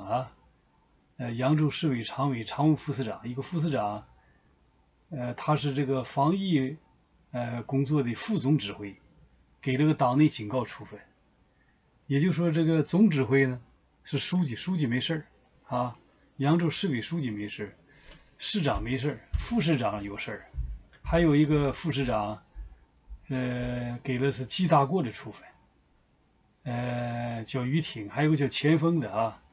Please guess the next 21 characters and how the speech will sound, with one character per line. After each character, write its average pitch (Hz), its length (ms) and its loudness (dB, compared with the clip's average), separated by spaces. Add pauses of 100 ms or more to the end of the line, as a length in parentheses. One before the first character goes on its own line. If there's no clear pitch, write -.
(540)
给 120 260 -4
他 147 160 -2
是 143 180 2
区 170 280 0
委 110 80 -2
书 110 200 -10
记， 104 200 -14 (160)
给 120 160 -4
了 131 100 0
他 131 180 4
这 120 200 -2
个 120 160 -4
是 120 260 -6
个 113 360 -6
党 107 280 -4
内 139 160 2
的 120 220 -6 (580)
警 120 240 -6
告 175 180 4
处 131 200 -2
分， - 200 -14